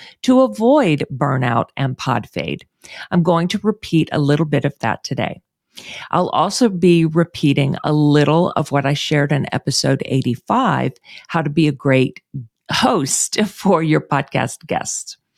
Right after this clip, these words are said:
And I'll be giving you a preview of what I'll be sharing in episode a hundred three about creating systems for your podcast. That is gonna be a really important episode for you. Today really is sort of a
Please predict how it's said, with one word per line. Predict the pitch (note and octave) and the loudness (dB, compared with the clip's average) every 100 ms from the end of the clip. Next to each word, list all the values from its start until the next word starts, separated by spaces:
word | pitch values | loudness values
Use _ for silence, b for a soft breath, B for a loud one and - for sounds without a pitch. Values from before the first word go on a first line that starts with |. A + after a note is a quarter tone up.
| B B B B B - | B B B B B -2
And | F#3 F#3+ G3 - | 0 0 -2 -4
I'll | E3 | -2
be | G3+ | 0
giving | F#3+ F#3+ G3 | 2 4 4
you | F#3+ | 4
a | F#3 | 2
preview | - - E4+ F#4 A#2 F2 - - | -2 0 2 4 4 2 0 -2
of | F3 | 0
what | E3+ E3 | 0 0
I'll | |
be | F3+ F#3+ | 0 -2
sharing | - D3+ D3 | 0 0 2
in | D3+ | 0
episode | - D3 D3 - C#3+ | 0 -4 -4 -2 -2
a | D3 | 0
hundred | C#3+ C3+ - | -2 -2 -6
three | - G3 C#4+ A#3+ B2+ D3+ F3+ B B B | -6 -2 2 2 2 0 -2 B B B
about | D#3 D#3+ G#2 | -2 -2 -2
creating | - D#3 D3 C#3 C#3 | -2 2 2 2 -4
systems | - - F#3+ C#3+ - B2+ D#3 - - | -6 -4 -4 -4 -4 -6 -4 -8 -6
for | D3 | -4
your | B2 A#2+ | -4 -4
podcast. | F2+ - - - - - _ - | -6 -8 -10 -12 -10 -14 _ -4
That | B2+ C#3 - | -2 -2 -4
is | D3+ - | -6 -2
gonna | C#3+ C3 | -2 -2
be | C3 B2+ | -2 -4
a | B2+ B2+ | -6 -10
really | B2+ C3 B2 B2 A#2+ - - | -2 0 2 2 0 -4 -4
important | C#3 - - C3 - - E3+ - | -4 -4 -4 -4 -2 -4 -8 -6
episode | - C3 - A2 G#2+ | -6 -4 -2 -2 -4
for | - F#2 - | -4 -4 -2
you. | - - _ _ _ _ _ _ _ _ - B B B B B - | -4 -6 _ _ _ _ _ _ _ _ -16 B B B B B 0
Today | A#3+ F3+ A3+ B3+ | 2 4 4 2
really | A#3 G3 F#3 F3+ - | 2 2 4 0 2
is | D#3 D#3 D#3 | 2 2 0
sort | - - F4 | -2 2 2
of | A#4 | 2
a | F#3 | 0